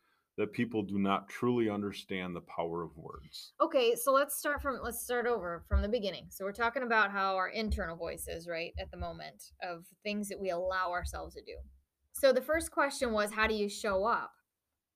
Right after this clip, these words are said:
Speaker 2: So when I say show up, what's the first thing that pops into your mind? When you go to work, right?
Speaker 1: Mm.
Speaker 2: Like, how do you show up?
Speaker 1: Well,
Speaker 2: Does
Speaker 1: that
Speaker 2: it
Speaker 1: wasn't what popped in my mind, but
Speaker 2: There was
Speaker 1: it might be our audience.
Speaker 2: Right. What was, what was it for you?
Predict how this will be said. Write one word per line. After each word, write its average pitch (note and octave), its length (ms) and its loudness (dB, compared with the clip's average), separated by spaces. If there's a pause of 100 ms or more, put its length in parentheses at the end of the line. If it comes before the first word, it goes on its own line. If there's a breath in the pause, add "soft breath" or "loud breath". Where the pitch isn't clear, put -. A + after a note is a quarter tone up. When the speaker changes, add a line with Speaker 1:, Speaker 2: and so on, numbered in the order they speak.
(280)
Speaker 2:
So B3 460 4
when B3+ 160 2
I C4 80 2
say F4+ 240 -2
show C#4+ 360 2
up, F#3 200 4
what's A3 140 -2
the A3 60 -10
first G#3+ 200 -6
thing G3+ 140 -4
that F#3 140 -8
pops F#3+ 220 -2
into F3+ 120 -8
your G3 140 -2
mind? C#4 280 -4 (1200)
When A#3+ 120 0
you B3 60 -2
go C4+ 100 12
to C#4 60 8
work, C#4 280 6
right? F#3+ 260 -4 (120)
Speaker 1:
Mm. F2+ 300 -4
Speaker 2:
Like, C4+ 100 -8
how D4 80 4
do D4 80 0
you D4+ 80 0
show C4+ 380 6
up? G3 240 6 (260)
Speaker 1:
Well, F#2+ 140 2
Speaker 2:
Does F#2+ 80 6
Speaker 1:
that G2 60 6
Speaker 2:
it - 20 4
Speaker 1:
wasn't F#2 280 0
what F2 200 -6
popped - 320 0
in E2 80 -14
my E2+ 240 -2
mind, D#2+ 340 -10
but D#2+ 120 -6 (360)
Speaker 2:
There F4 140 2
was E4 180 2
Speaker 1:
it G3+ 100 2
might G3+ 240 0
be F#3 120 -4
our D#2+ 180 -2
audience. F2+ 560 -8
Speaker 2:
Right. B3+ 260 0
What A#3+ 180 0
was, A3 160 0
what A3+ 200 0
was G#3+ 180 -2
it G#3 140 -6
for - 80 -10
you? F#3 240 -8